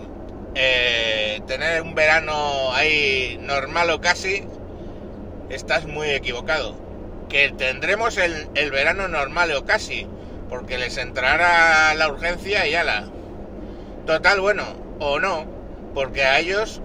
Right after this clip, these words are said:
no les va el tema, ¿no? Ahí tenemos a, al ministro en Ibiza, al otro, al presidente en Doñana,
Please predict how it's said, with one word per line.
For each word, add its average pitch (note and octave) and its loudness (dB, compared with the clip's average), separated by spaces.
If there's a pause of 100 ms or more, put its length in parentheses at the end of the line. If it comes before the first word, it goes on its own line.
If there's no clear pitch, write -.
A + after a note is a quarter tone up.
no D3+ 0
les C3 2
va B2 4
el C3 -2
tema, C#3+ 0
¿no? F#3+ -4 (500)
Ahí D3 -2
tenemos D#3 -2
a, C#3 4 (960)
al D3 0
ministro D3+ -2
en D#3 -4
Ibiza, G#3 2
al C#3+ 2
otro, D3 -4 (100)
al C3+ -6
presidente D3+ -4
en C#3+ -6
Doñana, G#3 2